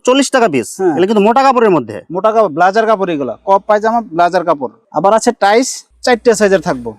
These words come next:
Speaker 1: বিভিন্ন
Speaker 2: চারটা।
Speaker 1: কালার থাকবে, কলি করা থাকবে এগুলো।
Speaker 2: এক কালার ভিতরে এর মধ্যে ডিজাইন হবে না, এক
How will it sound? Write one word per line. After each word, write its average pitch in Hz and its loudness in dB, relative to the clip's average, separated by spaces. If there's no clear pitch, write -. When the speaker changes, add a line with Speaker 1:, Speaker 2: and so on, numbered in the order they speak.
Speaker 1:
বিভিন্ন 226 2
Speaker 2:
চারটা। 214 2
Speaker 1:
কালার 220 2
থাকবে, 226 -2
কলি 240 0
করা 214 2
থাকবে 147 0
এগুলো। 101 -2
Speaker 2:
এক 233 -4
কালার 247 2
ভিতরে 233 0
এর 233 4
মধ্যে 233 -2
ডিজাইন 220 0
হবে 196 -2
না, 190 -4
এক 220 -2